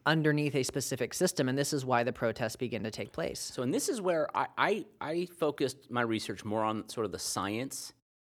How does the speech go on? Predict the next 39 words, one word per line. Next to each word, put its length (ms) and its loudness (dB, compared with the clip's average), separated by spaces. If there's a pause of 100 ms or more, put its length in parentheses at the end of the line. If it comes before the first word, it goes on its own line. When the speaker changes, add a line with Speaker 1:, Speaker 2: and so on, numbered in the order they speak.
(280)
Speaker 2:
and 100 -6
you 80 -2
probably 280 2
went 200 -2
more 380 0 (520)
Speaker 1:
More 140 2
the 80 0
people 340 -2
and 80 -2
the 60 -2
Speaker 2:
Mm, 40 -2
Speaker 1:
politics. 480 0
Speaker 2:
okay, 120 -2
so 160 0
Speaker 1:
Yeah. 80 -4 (580)
Speaker 2:
t-, 100 -14 (320)
to, 120 -8
to 240 0
inform 340 0
the, 260 0
the, 240 -2
the 120 -2
listeners, 600 -2
what, 280 -2
e-, 100 -4 (120)
what, 240 -8 (640)
how 180 -2
far 260 0
back 440 0 (240)
in 160 -4
India's 520 -2
history 420 -4
do 120 -4
we 100 -4
have 200 -4
to 60 -12
go 260 -4
to 160 -8
understand 600 -8